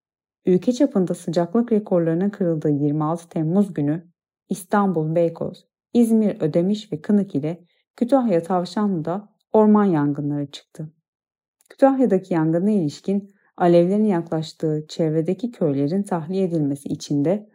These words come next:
anons yapıldı. Bu arada Afyon'un kent merkezindeki Hıdırlık Mesire alanının yakınında yer alan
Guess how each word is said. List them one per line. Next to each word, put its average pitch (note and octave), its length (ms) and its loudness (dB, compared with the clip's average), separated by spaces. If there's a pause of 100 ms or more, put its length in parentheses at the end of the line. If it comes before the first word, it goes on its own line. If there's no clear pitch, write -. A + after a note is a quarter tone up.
anons F#3 480 2
yapıldı. D3+ 520 -8 (720)
Bu B3+ 180 10
arada G#3 200 6
Afyon'un F3+ 440 2
kent A3 340 0
merkezindeki D#3+ 760 2
Hıdırlık G3 560 4
Mesire G3 400 0
alanının D#3+ 440 0
yakınında D3 560 -2
yer E3 180 2
alan C#3+ 320 -2